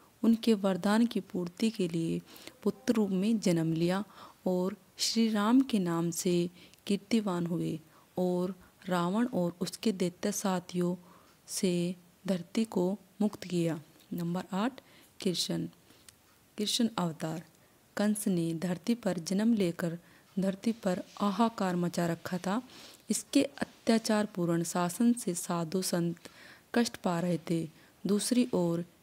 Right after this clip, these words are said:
शिशुपाल जी पूर्व जन्म में हिरण्याक्ष था, वह भी धरती पर आ चुका था। इन दोनों को मुक्ति प्रदान करने के लिए भगवान श्री कृष्ण ने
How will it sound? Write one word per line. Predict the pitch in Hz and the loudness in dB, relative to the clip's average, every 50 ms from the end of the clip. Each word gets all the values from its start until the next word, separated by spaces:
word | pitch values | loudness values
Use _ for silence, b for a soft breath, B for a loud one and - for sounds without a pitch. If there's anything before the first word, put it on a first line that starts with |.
| - _ - | -20 _ -8
शिशुपाल | - - 202 190 - 226 220 - 214 202 202 214 208 | -4 -2 -2 0 2 0 2 2 2 2 2 2 0
जी | - 196 175 170 170 175 - - | 0 -2 -2 -2 -2 -4 -6 -6
पूर्व | - 208 220 214 | -4 -2 -2 -2
जन्म | 208 - 202 196 208 220 | 0 0 0 2 4 4
में | 233 226 208 180 165 160 165 170 170 B B B B B B B B - | 4 4 4 4 2 0 -2 -4 -6 B B B B B B B B 0
हिरण्याक्ष | 190 180 180 180 190 208 214 - - - - - - - - _ _ - - | 2 4 4 4 2 2 0 0 0 0 0 0 -2 -6 -10 _ _ -8 -2
था, | 190 180 165 156 156 151 - B B B B B B - 180 | 0 0 0 0 -2 -6 -10 B B B B B B -2 0
वह | 185 196 190 208 220 | 0 2 2 0 0
भी | 202 190 185 | 0 -2 -2
धरती | 165 - 185 175 - - 190 175 | -2 -2 -4 -4 -4 -6 -8 -4
पर | - 220 220 - - - | -2 -2 -4 -2 -4 -6
आ | 185 180 175 | -4 -4 -4
चुका | 175 - 180 170 - 170 170 | -6 -6 -6 -4 -2 -2 -2
था। | 170 - 180 165 170 170 B B B B B B B B B B B B | 0 0 -2 -2 -2 -4 B B B B B B B B B B B B
इन | 240 240 247 233 | 6 8 8 8
दोनों | 208 202 202 202 208 226 220 | 6 4 4 4 2 2 2
को | - - 175 165 170 170 - - - - | 0 0 0 0 -2 -4 -8 -8 -4 -2
मुक्ति | 196 196 - - - 220 | -2 -2 -2 -4 -6 -2
प्रदान | - - 196 180 170 185 185 196 214 | 0 0 0 0 2 2 2 2 2
करने | 214 - 208 202 202 202 220 | 0 0 2 2 4 2 2
के | 208 - 196 | 2 2 0
लिए | 175 170 170 170 170 175 B B B B B B B B - | 2 2 2 2 0 -2 B B B B B B B B -2
भगवान | 190 202 190 175 175 175 180 180 | 0 0 2 2 2 0 0 0
श्री | 175 - - 233 233 | -2 0 0 0 0
कृष्ण | 240 - 208 190 - - 240 233 | 0 0 0 0 2 2 4 4
ने | 226 196 180 170 165 170 | 4 4 2 2 0 -2